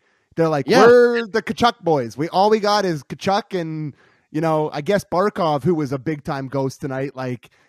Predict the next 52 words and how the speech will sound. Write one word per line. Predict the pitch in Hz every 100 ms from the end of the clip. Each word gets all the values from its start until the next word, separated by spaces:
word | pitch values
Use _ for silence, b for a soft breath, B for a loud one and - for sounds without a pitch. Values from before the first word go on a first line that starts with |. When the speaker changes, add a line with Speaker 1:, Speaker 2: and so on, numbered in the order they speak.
| -
Speaker 2:
Where | 220
Speaker 1:
you | 311
know, |
Speaker 2:
was | 311 151
Speaker 1:
they, |
I | 285 302
Speaker 2:
Barkov | - 180 -
tonight? | 147 107 -
I | 156
Speaker 1:
No. | 160 147
Speaker 2:
barely | 262 247 233
noticed | 240 247 - -
him. | - _ _
Speaker 1:
No, | 139 123 95 _
no. | 139 127 104
So | - 151 139 - 147
I, | 170 180 180
I | 165
agree | 180 151 160
with | 180 208
you. | 214
And | 185
that | 175 165 -
part | 185 214
of | 185
that | 170 165 - _ _
is | 165 147 135 113 - - _ _ _ -
what | 156 165
impressed | 151 160 175 180
me |
about | 147 139
the | 123
Leafs | 156 220
tonight | - 127 117 120 _
is, | 151 135 123 117 - _ -
you | 151
know, | 139
that | 165 180 180 - _ -
team | 196 175 165 151 147 127
that, | 139 143 - _ _
you | 185
know, | 143
they're | 139 139
playing | - 175 160
is | 143
supposed | - 160 147
to | 160
be | 143
this | 131 -
desperate, | 196 165 - 170 147
hungry | 170 160 151 135
team | 165 160 147